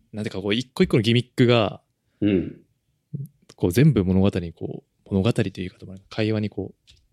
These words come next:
Speaker 1: 気を知ってるんやけど、いや、これでもほんまに多分そうやったよなって思わされるし、
Speaker 2: うん。
Speaker 1: まあ、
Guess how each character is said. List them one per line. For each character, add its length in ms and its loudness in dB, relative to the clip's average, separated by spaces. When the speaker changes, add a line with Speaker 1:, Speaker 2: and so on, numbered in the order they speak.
Speaker 1:
気 140 2
を 60 6
知 220 0
っ 40 -20
て 120 8
る 100 6
ん 40 6
や 100 4
け 100 -2
ど、 220 6
い 40 2
や、 120 4
こ 160 -2
れ 100 4
で 120 4
も 120 0
ほ 180 -4
ん 80 -6
ま 100 0
に 60 0
多 100 0
分 120 0
そ 120 -2
う 40 2
や 60 -4
っ 40 -20
た 100 -4
よ 60 -4
な 200 -4
っ 40 -8
て 180 -4
思 180 -2
わ 60 -4
さ 120 -6
れ 80 -2
る 80 -4
し、 380 -10
Speaker 2:
う 40 -4
ん。 580 -2
Speaker 1:
ま 140 0
あ、 60 -2